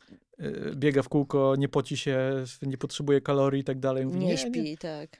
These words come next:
Speaker 1: No ale wciąż nie ma oryginalnej myśli jak Rocket. No i to jest trochę też o społeczeństwie, że to jest trochę jak blisko Lukasa Donta. W takim
Speaker 2: <laughs>
Speaker 1: sensie, że to jest film o, o tym, że miarą społeczeństwa jest to, jak traktujemy najsłabszych.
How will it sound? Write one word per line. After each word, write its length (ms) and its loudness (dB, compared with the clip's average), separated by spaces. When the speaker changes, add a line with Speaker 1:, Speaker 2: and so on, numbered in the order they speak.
Speaker 1:
No 80 4
ale 100 4
wciąż 260 -2
nie 100 -2
ma 140 -2
oryginalnej 540 0
myśli 300 -6
jak 260 -12
Rocket. 540 -4
No 280 6
i 100 2
to 120 6
jest 200 2
trochę 240 0
też 240 -6
o 60 0
społeczeństwie, 880 -2
że 500 0
to 80 -10
jest 60 -6
trochę 160 2
jak 140 2
blisko 340 2
Lukasa 340 2
Donta. 460 0
W 20 -4
takim 300 4
Speaker 2:
<laughs> 60 2
Speaker 1:
sensie, 180 4
że 140 0
to 80 0
jest 120 0
film 180 -2
o, 300 2
o 80 4
tym, 180 -2
że 80 0
miarą 360 4
społeczeństwa 800 2
jest 240 -2
to, 380 0
jak 160 0
traktujemy 840 2
najsłabszych. 720 -2